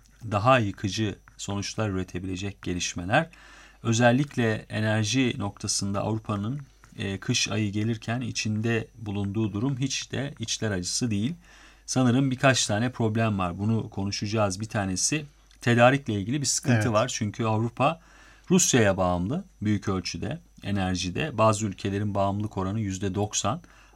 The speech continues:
Speaker 1: Alternatif enerji kaynaklarını ikame edemediler geçtiğimiz, e, altı ay içerisinde. Bu zaten mümkün de değil. Taşıma suyla değirmen de,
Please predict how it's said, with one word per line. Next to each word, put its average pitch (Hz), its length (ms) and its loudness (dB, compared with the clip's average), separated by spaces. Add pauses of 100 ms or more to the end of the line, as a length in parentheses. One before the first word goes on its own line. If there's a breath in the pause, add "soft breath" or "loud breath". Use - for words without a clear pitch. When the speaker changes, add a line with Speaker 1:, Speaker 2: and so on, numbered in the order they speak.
Speaker 1:
Alternatif 120 560 2 (160)
enerji 113 420 0
kaynaklarını 107 600 -2
ikame 113 460 0
edemediler 104 640 0 (400 soft breath)
geçtiğimiz, 98 800 0
e, 98 100 -6
altı 98 360 0
ay 92 120 2
içerisinde. 92 720 -4
Bu 117 80 0
zaten 104 400 2
mümkün 101 400 -2
de 85 140 -2
değil. 90 220 -4
Taşıma 113 500 2
suyla 110 360 0
değirmen 104 480 4
de, 85 140 -4